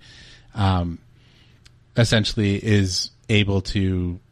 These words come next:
talk with your smartphone, tablet, computer, or whatever. So there's definitely some availability there. W-,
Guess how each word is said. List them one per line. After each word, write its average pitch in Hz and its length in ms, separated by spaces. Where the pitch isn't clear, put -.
talk 104 260
with 98 140
your 98 100
smartphone, 98 600
tablet, 92 400
computer, 98 440
or 82 100
whatever. 85 360
So 92 340
there's 107 200
definitely 139 440
some 113 600
availability 104 680
there. 92 160
W-, 90 180